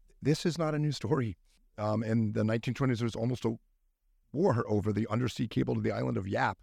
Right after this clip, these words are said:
which no one remembers, but it was the only way to communicate with this critical island in the Pacific. So,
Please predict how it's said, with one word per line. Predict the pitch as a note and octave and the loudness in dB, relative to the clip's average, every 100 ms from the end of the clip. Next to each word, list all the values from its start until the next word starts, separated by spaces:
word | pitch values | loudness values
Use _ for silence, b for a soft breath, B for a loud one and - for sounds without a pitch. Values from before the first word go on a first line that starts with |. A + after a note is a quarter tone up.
| - | -8
which | A2 - | -4 0
no | |
one | A#2+ A#2 | 2 4
remembers, | C3 C#3 G#2 | 2 2 0
but | - G#2+ | 0 0
it | G#2 | 0
was | G#2 | 0
the | A2+ G#2+ | 0 2
only | A#2 B2 | 4 4
way | A2+ A2+ | 4 2
to | |
communicate | G2+ A2+ A#2 A2+ | 2 0 0 0
with | G2 | -2
this | G2 - | -2 -2
critical | - G#2+ G#2 G2 F#2 | 0 0 2 -2 0
island | G2+ A#2 F#2 F2+ _ _ _ - _ - | 0 0 -2 -4 _ _ _ -20 _ -4
in | |
the | F#2+ | -4
Pacific. | F#2+ - C3+ G2 | -2 -2 -2 -2
So, | - B2 G#2+ | 2 2 2